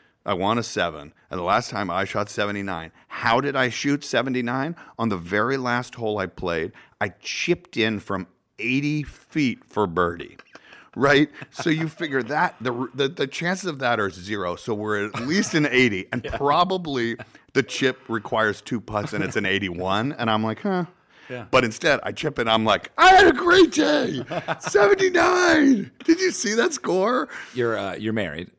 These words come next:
Speaker 1: Yes.
Speaker 2: Um, does she play golf? Does your
Speaker 1: No.
Speaker 2: wife play golf?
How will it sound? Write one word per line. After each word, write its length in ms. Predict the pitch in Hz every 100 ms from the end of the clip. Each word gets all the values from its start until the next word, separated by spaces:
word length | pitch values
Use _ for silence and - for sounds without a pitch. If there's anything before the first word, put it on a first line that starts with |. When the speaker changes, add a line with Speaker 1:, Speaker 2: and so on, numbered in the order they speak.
| _
Speaker 1:
Yes. 440 | 113 101 82 - 117
Speaker 2:
Um, 260 | 101 95
does 140 | 98 95
she 140 | 110
play 160 | 107 101
golf? 240 | 107 139 -
Does 80 | 101
your 100 | 90
Speaker 1:
No. 60 |
Speaker 2:
wife 80 | 95
play 100 | 101
golf? 220 | 98 110